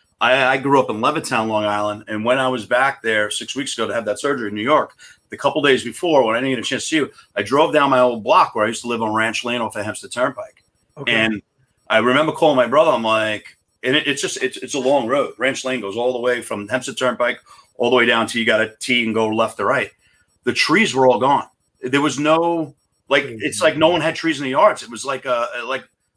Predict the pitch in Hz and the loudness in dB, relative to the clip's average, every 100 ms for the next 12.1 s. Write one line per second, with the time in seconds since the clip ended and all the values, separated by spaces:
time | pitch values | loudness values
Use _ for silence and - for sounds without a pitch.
0 | _ 110 160 160 160 151 151 135 131 127 | _ -2 4 4 4 2 -2 0 -2 -2
1 | 123 - - 117 107 113 165 - 113 95 | -6 -18 -10 -8 -4 0 0 -2 -6 -8
2 | 87 - 131 120 104 104 104 104 - _ | -10 -8 -6 -8 -10 -14 -14 -16 -20 _
3 | 123 135 139 165 151 151 185 - 131 - | -6 -4 -4 -2 0 2 2 2 -2 0
4 | 113 127 143 143 143 117 135 147 160 139 | 0 0 0 0 0 0 0 0 -2 -2
5 | 143 131 120 123 131 - 104 104 104 120 | 2 2 0 2 2 0 -2 -4 -4 -8
6 | - 113 143 123 - 135 151 135 156 - | -6 -2 2 2 0 -2 0 0 -2 -6
7 | 101 95 - - - - 127 104 131 175 | -6 -6 -6 -16 -8 -2 0 0 2 2
8 | 143 120 104 135 139 - 131 127 95 139 | 0 -2 -2 -4 -6 0 0 0 2 2
9 | 240 - 92 - 92 92 - - - 160 | 2 -6 -10 -12 -16 -16 -14 -14 -4 0
10 | 156 143 131 120 110 107 120 127 143 123 | 0 -2 -6 -8 -10 -10 -6 -6 -6 -8
11 | - - 143 - - 113 202 233 107 143 | -10 -2 -2 -2 -6 -4 -2 -4 -6 -6